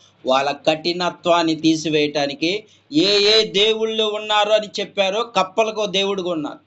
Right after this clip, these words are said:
కప్పలను పంపించాడు. వాళ్ళు ఏం చేశారు? కప్పలు రాగానే ఆ కప్పలు పూజించే దేవుడి దగ్గరికి వెళ్ళారు, "అయ్యా, మాకు విడుదల దయచే" అన్నారు.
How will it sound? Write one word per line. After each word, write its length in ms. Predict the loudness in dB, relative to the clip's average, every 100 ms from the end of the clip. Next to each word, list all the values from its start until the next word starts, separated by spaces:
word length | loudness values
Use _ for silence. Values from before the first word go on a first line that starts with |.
| _ _ _ _ _ _ -4
కప్పలను 360 | 0 -2 0
పంపించాడు. 600 | 0 0 -2 -2 -2 -2 -10 _ _ _ _ _ _ _ _ _ _ _ _ _ -2
వాళ్ళు 180 | 0 2
ఏం 100 | 0 -2
చేశారు? 240 | -2 -4
కప్పలు 420 | -4 -2 2 4
రాగానే 360 | 4 4 2 2
ఆ 80 | -2
కప్పలు 680 | -2 -2 2 4 4 4
పూజించే 580 | 0 -2 -2 -2 0 0
దేవుడి 360 | 2 0 0 -2
దగ్గరికి 360 | -4 -4 -2
వెళ్ళారు, 240 | 0 2 2
"అయ్యా, 520 | 2 4 2 0 -2 -10 _ _ _
మాకు 220 | -10 -6
విడుదల 380 | -4 -2 0 0
దయచే" 380 | 0 -2 -2 -8
అన్నారు. 260 | -8 -16